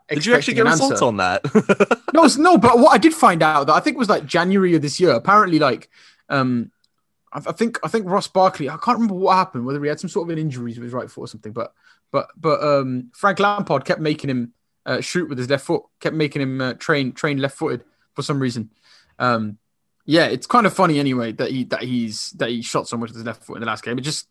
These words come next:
Speaker 2: it's just what happened. But that's his sweet foot, man. And when he shoots with that one, there you go. It was pretty much, it was actually pretty Lampard-esque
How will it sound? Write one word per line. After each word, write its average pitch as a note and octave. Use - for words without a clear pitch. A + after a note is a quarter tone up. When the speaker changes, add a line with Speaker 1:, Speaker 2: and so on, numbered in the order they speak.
Speaker 2:
it's C3
just -
what A#2
happened. -
But C3
that's F#3
his D#3
sweet C#3
foot, A#2+
man. A#2
And D#3
when F3+
he F3+
shoots G#3+
with D3
that C#3+
one, A#2+
there C#3
you B2
go. A#2+
It D#3
was D#3
pretty A3
much, D#3
it G#3
was A#3
actually A#3
pretty E3
Lampard-esque E3+